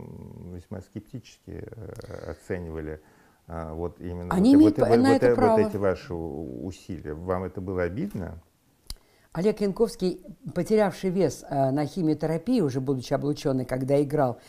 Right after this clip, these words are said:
Speaker 2: когда оставалась только одна челюсть и, и такие тоненькие ножки, он играл, и зал ему аплодировал.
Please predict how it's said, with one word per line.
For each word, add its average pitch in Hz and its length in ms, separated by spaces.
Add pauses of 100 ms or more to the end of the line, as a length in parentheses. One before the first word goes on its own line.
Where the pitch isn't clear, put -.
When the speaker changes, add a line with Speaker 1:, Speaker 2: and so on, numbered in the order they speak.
(120)
Speaker 2:
когда 160 220
оставалась 180 380
только 185 240
одна 165 240
челюсть 214 640
и, 160 80
и 156 180
такие 170 320
тоненькие 196 520
ножки, 160 320
он 196 200
играл, 165 460 (240)
и 147 100
зал 190 320
ему 160 220
аплодировал. 147 800